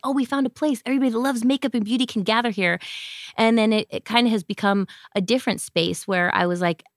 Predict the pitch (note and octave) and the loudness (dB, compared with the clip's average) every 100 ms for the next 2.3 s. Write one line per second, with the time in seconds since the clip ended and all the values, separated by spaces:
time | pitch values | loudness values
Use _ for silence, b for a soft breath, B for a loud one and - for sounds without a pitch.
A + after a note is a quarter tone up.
0 | b b b - F#3+ G#3 G3+ G3+ G3+ G3 | b b b -2 2 2 2 2 4 2
1 | - F#3+ - - _ - F#3 F#3+ F#3 - | 0 -4 -4 -14 _ -6 -2 2 0 0
2 | F3+ F3 - | 0 0 0